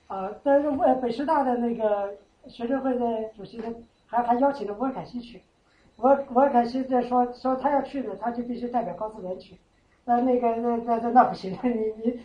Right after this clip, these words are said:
你自己去了，但是沃尔凯西就没去。那个，所以说去的呢，都是一些，呃，官方的代表。那个内战对话呢，这个就，就不是真正的对话，就是像那个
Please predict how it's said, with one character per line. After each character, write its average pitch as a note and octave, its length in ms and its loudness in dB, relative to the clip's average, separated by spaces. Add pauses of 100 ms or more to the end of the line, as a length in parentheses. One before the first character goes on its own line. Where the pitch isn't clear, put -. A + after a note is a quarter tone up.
你 A#3+ 140 4
自 D4+ 180 -2
己 G3 120 -8
去 G#3+ 160 -10
了， G3 200 -6
但 A#3+ 120 -2
是 A#3 200 -4
沃 A3+ 180 0
尔 A#3+ 40 -2
凯 F#3+ 120 -4
西 - 120 -12
就 A3 100 -12
没 F3 120 -12
去。 - 220 -20 (580)
那 C4 180 2
个， C4+ 140 2
所 D4 160 -2
以 D#4 100 0
说 D4 120 2
去 E4 240 -2
的 D4 100 2
呢， B3 180 0
都 C4 140 2
是 B3+ 100 0
一 A#3+ 40 0
些， A#3+ 260 -4
呃， A#3 160 -4
官 C4 180 4
方 C4 140 0
的 C4 80 -2
代 C4 140 -6
表。 F3+ 140 -10
那 A3 120 -10
个 A3 100 -10
内 C4 180 -4
战 A#3+ 200 -4
对 C4+ 140 -4
话 A#3+ 180 -6
呢， F#3 140 -10
这 G#3+ 100 -10
个 F#3+ 140 -12
就， G3 200 -10 (360)
就 A#3+ 100 -6
不 B3 160 -4
是 C#4 120 -2
真 C#4 180 -2
正 B3 80 -2
的 G#3+ 80 -4
对 A#3 180 -8
话， G#3+ 200 -6
就 F#3+ 120 -12
是 G3+ 160 -10
像 A3 180 -10
那 G3+ 120 -8
个 F#3 160 -8